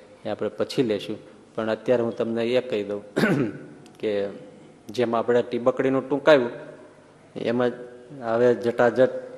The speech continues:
બધા ધીમે ધીમે ચરિત્રો થોડા ઘણા લઈ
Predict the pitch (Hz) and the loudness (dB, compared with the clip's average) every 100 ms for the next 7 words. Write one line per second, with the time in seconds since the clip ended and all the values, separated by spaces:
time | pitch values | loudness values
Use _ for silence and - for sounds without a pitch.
0 | - - - 117 117 117 113 107 - - | -18 -20 -6 -2 2 2 2 -2 -12 -18
1 | 113 110 117 113 117 117 117 - 117 113 | -6 -4 0 0 -2 -2 -4 -4 -6 -4
2 | 113 120 117 113 123 113 104 117 113 127 | -4 0 0 0 -2 -2 -2 -2 2 2